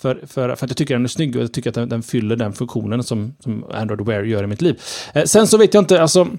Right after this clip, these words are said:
hur, hur lång är en bra tid för ett företag att, att vänta med att presentera en ny produkt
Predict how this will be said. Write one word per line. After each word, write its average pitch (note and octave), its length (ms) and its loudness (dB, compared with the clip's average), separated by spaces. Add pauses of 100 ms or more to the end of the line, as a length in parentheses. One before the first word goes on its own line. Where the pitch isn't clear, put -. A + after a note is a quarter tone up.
(840)
hur, D3+ 260 6
hur D#3+ 120 10
lång F3+ 340 6
är D3+ 200 2
en C#3+ 260 0
bra D3 280 4
tid F3+ 480 0
för C#3+ 200 0
ett C3 100 -4
företag B2+ 300 -2
att, - 240 -8
att C3 120 -8
vänta C3+ 400 -2
med B2+ 40 0
att - 80 -12
presentera C3 400 -2
en B2 140 0
ny A#2+ 120 0
produkt D3+ 520 -4